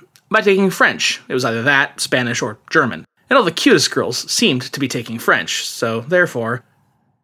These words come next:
Yet come my freshman year of university, in a new state, with a new perspective,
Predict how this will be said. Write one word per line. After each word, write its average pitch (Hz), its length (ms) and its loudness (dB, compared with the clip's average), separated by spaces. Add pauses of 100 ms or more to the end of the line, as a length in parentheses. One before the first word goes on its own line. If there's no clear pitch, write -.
(160)
Yet 220 160 4
come 339 160 2
my 320 100 4
freshman 226 400 2
year 180 160 6
of 143 80 4
university, 135 680 0 (520)
in 151 80 0
a 131 80 0
new 127 180 0
state, - 680 0 (300)
with 110 140 -8
a - 20 -6
new 120 140 -4
perspective, 180 640 0